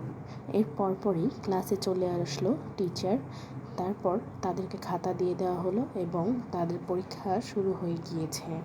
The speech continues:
আলহামদুলিল্লাহ, তানোর পরীক্ষাটি খুব ভালোভাবে সুস্থভাবে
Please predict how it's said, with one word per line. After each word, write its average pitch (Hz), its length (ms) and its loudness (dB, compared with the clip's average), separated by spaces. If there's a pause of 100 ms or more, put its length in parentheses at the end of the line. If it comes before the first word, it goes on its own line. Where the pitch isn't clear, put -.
(400)
আলহামদুলিল্লাহ, 185 760 6 (200)
তানোর 170 340 2
পরীক্ষাটি 185 520 2 (200)
খুব 180 160 0 (100)
ভালোভাবে 190 600 4 (180)
সুস্থভাবে 185 600 2